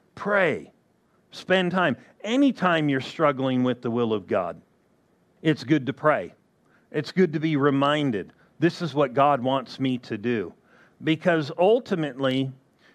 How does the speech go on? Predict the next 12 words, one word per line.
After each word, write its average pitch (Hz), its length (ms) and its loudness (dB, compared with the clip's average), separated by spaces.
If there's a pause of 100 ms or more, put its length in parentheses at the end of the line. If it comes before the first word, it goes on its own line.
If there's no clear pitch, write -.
you 165 140 2
know, 151 380 2 (220)
through 180 360 4 (340)
every 185 400 0
generation, 131 1000 0 (280)
we've 151 220 2
always 135 480 2
needed 113 300 -4
to 107 80 -8
do 110 180 -6
God's 104 380 0
will. 104 300 -4